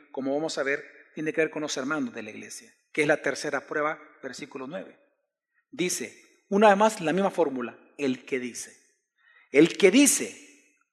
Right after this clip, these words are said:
que está en la luz y aborrece a su hermano, está aún en tinieblas.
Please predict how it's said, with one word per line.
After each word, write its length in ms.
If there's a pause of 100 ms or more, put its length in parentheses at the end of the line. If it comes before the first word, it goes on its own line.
que 100
está 460
en 280
la 120
luz 480 (1000)
y 140
aborrece 480
a 20
su 100
hermano, 460 (1300)
está 400
aún 500
en 420 (600)
tinieblas. 500